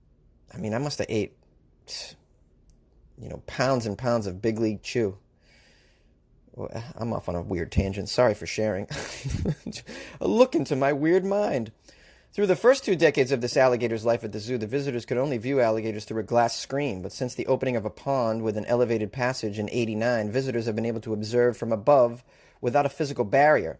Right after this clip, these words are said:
Since that time, visitors have occasionally thrown coins into the alligator pond,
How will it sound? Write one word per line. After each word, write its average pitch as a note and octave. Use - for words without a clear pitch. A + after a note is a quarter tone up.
Since E3+
that C3+
time, B2
visitors B2
have A2
occasionally B2
thrown A#2
coins D3
into A2+
the A2
alligator G2+
pond, F2+